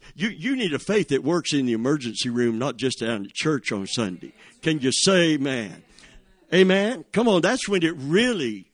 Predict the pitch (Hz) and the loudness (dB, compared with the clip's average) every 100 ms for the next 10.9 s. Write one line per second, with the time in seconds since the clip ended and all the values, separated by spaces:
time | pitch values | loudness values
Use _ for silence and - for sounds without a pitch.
0 | - _ 139 196 156 - _ - 147 160 | -20 _ -6 -6 -6 -12 _ -14 -8 -6
1 | 170 - - - 123 - _ - - 214 | -6 -8 -16 -20 -20 -20 _ -10 -6 -4
2 | - - - - - - - - - 208 | -6 -12 -18 -18 -4 0 0 -4 -18 -20
3 | - - 226 240 220 - - 175 160 123 | -10 -2 2 2 2 0 2 2 2 -2
4 | - - 147 220 247 202 151 - 208 170 | -10 -12 -2 0 0 -2 -2 2 2 2
5 | 180 175 196 196 180 170 151 180 196 - | 0 2 0 0 -2 0 0 0 -2 -2
6 | 175 156 190 - 185 185 170 170 170 165 | 0 2 2 2 -2 -2 0 2 2 0
7 | 165 - - 185 170 151 131 147 160 151 | -2 -2 0 -2 -2 -6 -4 -4 -4 -6
8 | 143 175 165 143 160 160 151 160 160 151 | -10 -8 -8 -6 -4 -2 -2 -2 -2 -4
9 | 170 156 - - 170 170 151 135 110 - | -2 -4 -6 -4 -2 -2 -4 -8 -8 -6
10 | 170 175 165 165 165 151 135 139 135 | 0 0 0 -2 -4 -4 -4 -4 -4